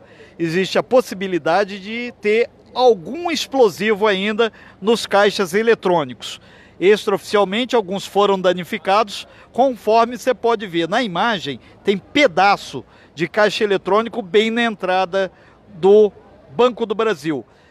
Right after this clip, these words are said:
A Rua do Comércio está fechada, policiais militares isolaram toda a área do quarteirão do banco. Inclusive, as lojas não estão funcionando.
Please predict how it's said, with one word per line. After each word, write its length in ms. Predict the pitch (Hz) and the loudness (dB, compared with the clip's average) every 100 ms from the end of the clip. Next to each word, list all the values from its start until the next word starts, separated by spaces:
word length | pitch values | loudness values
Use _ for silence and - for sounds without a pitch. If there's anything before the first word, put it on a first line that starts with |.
| _ _ _ - | _ _ _ -2
A 140 | 175 | 0
Rua 280 | 151 220 240 | 2 2 2
do 140 | 226 | 2
Comércio 720 | - 214 190 180 131 - 143 - | -4 -4 -2 -2 -4 -10 -14 -12
está 400 | 170 - 190 165 | -14 -4 -2 -2
fechada, 760 | - 269 - 196 214 190 202 - - - | -2 -2 2 4 4 4 -2 -4 -14 -4
policiais 640 | 220 226 - 208 226 185 | -2 -2 0 2 4 2
militares 760 | 214 240 226 190 180 160 - - - - _ | -4 -4 -2 2 2 2 -6 -18 -20 -20 _
isolaram 840 | 247 262 - 240 185 208 220 214 185 | 0 0 2 2 4 4 4 2 -4
toda 440 | - 269 285 277 | 0 4 4 4
a 80 | 220 | 2
área 500 | 196 311 220 220 208 _ - | 2 0 0 0 -4 _ -8
do 120 | 185 | -4
quarteirão 640 | - 247 - 233 208 220 | -2 -4 -2 0 0 0
do 100 | 233 | 0
banco. 440 | 180 175 156 - - - | 0 0 -2 -6 -20 -10
Inclusive, 800 | 220 202 240 147 214 247 269 254 - - | -8 -2 -2 0 -2 -2 -4 -6 -12 -4
as 220 | 220 208 | 0 2
lojas 580 | 170 214 254 208 220 147 | 4 4 2 2 -2 -4
não 320 | 196 269 311 | -2 0 0
estão 340 | 247 - 233 233 | -4 -4 -2 -2
funcionando. 800 | 240 220 262 233 185 143 117 | -6 -4 -2 0 0 -2 -6